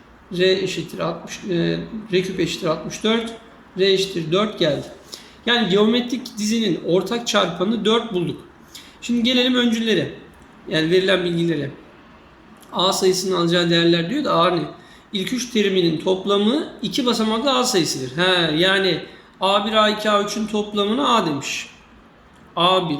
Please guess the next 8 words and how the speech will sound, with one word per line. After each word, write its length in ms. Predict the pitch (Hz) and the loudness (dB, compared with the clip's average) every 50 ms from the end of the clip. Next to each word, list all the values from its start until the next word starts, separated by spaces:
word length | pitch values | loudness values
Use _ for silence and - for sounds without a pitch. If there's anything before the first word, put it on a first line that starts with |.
| 147 - - | -6 -8 -4
A 240 | - 170 180 180 | -2 0 0 0
iki, 300 | - 151 156 - - - | -2 -4 -8 -10 -10 -8
A 220 | - 175 175 180 175 | -4 -2 0 0 0
üçün 220 | 170 175 - 170 | -2 -4 -6 -6
toplamına 600 | 170 - 190 180 185 165 151 165 190 220 247 233 | -6 -4 -6 -6 -4 -6 -4 -4 -4 -4 -4 -4
A 100 | 202 156 | -4 -4
demiş. 200 | - - - - - - - - - - - - - - - - - - - - - - - - - - - | -6 -10 -12 -12 -14 -14 -16 -18 -20 -20 -20 -20 -20 -20 -20 -20 -20 -20 -20 -20 -20 -20 -20 -20 -20 -12 -4
Pekala, 680 | - 190 185 190 196 196 196 202 202 208 202 - - | -4 -2 2 2 2 4 4 4 2 0 -4 -8 -14